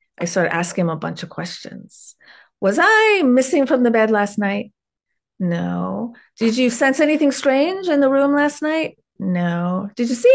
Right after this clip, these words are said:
anything?" "No." And he's like, "What's up?" And so I told him my memory. There was also something else about that memory, which I had never known in any of my other experiences.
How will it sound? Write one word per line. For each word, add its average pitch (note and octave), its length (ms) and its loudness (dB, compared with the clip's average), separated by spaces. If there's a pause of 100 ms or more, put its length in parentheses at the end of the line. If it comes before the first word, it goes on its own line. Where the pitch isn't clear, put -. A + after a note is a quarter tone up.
anything?" A#3 500 0 (100)
"No." F#3 500 2
And G3+ 160 0
he's F3+ 160 -2
like, F3 160 0
"What's F3 260 0
up?" - 220 -8 (800)
And G#3 260 0
so G#3+ 200 2
I G3+ 100 4
told A3 300 2
him G#3+ 80 2
my G#3 160 2
memory. G3 600 2 (440)
There G#3+ 120 0
was A3 140 0
also A3+ 280 4
something G#3+ 440 0
else G3+ 240 0
about F#3+ 280 -2
that F3 200 -2
memory, F3+ 540 0 (220)
which G3+ 180 -4
I G#3 120 4
had G3 100 0
never G#3 260 2
known F#3+ 420 4
in F3 180 0
any F#3 280 2
of F3 120 0
my E3+ 200 0
other E3+ 240 0
experiences. E3 1120 -4